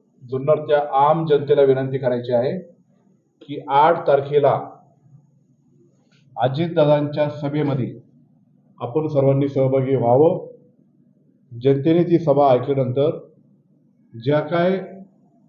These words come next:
गोष्टी उघडकीस येणार आहेत, त्यातून निश्चित कळेल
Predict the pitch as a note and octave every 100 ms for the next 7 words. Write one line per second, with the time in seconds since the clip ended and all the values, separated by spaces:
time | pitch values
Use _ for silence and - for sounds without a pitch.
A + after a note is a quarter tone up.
0 | _ - - C#3+ D#3+ - G3+ F#3+ F#3 F3+
1 | G#3+ A3+ G#3+ G3 E3+ C3+ - - - _
2 | _ _ _ _ _ _ _ _ _ _
3 | _ - C#3+ D#3 - - - G3+ E3+ D3+
4 | C3 -